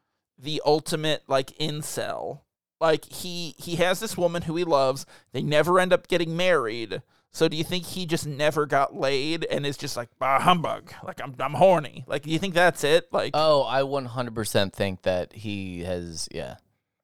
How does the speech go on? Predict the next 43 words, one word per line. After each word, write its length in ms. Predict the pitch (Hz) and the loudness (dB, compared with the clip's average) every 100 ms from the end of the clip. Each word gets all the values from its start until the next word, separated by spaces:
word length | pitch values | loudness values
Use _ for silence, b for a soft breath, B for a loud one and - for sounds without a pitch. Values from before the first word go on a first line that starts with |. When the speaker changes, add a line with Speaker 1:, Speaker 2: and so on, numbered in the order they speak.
| _ | _
Speaker 2:
He 140 | - 110 | -2 0
has 100 | 110 | 0
never 380 | 120 143 151 123 | 2 2 2 0
had 180 | 123 107 | -2 -4
sex, 440 | 110 98 92 - - | -4 -4 -6 -12 -6
and 160 | 101 92 | -4 -2
I 120 | 104 | -2
don't 280 | 101 117 113 | 0 0 4
know 140 | 117 | 2
if 100 | 107 | 2
he's 140 | 107 | -2
masturbated 840 | 92 104 98 - 85 85 82 85 87 | -4 -2 -4 -6 -8 -10 -10 -6 -2
Speaker 1:
<laughs> 140 | - | 0
Speaker 2:
ever. 300 | - - - 571 - - | 0 0 2 2 2 0
Like, 160 | 131 | 2
I 60 | 151 | 2
really, 340 | 170 190 190 | 2 2 0
I 80 | 160 | 0
really 320 | 185 202 196 | 2 2 0
don't. 320 | 175 175 113 78 | 2 2 2 -2
Like, 180 | 107 - b b | -6 -8 b b
Speaker 1:
Huh. 160 | 147 123 | 0 0
Speaker 2:
he 40 | |
just 120 | 180 - | 0 -2
seems 240 | 190 175 | -4 -2
like 140 | 170 160 | -2 -2
the 80 | |
type. 240 | 147 160 117 | -4 -2 -2
Every 160 | 120 | -6
time 220 | 139 143 139 | -2 0 2
you 100 | 123 | 0
see 280 | - 135 | -2 -2
him, 320 | 131 123 113 107 B B B - | -2 -2 -4 -8 B B B -6
just, 380 | 123 113 - - _ _ _ - | -4 -2 -4 -8 _ _ _ -20
b-, 400 | - - 113 107 - | -20 -20 -16 -16 -14
you 100 | 113 | -12
know, 320 | 107 98 98 - _ _ - | -6 -4 -4 -8 _ _ -10
just 220 | - - | -10 -2
fixated 540 | 135 135 - 120 113 107 | 0 2 2 0 0 -4
on 460 | - 104 107 101 87 | -2 -2 -2 -6 -10
this, 300 | 104 101 - | -8 -6 -8
his 220 | 110 104 | -8 -8
c-, 160 | - - | -8 -12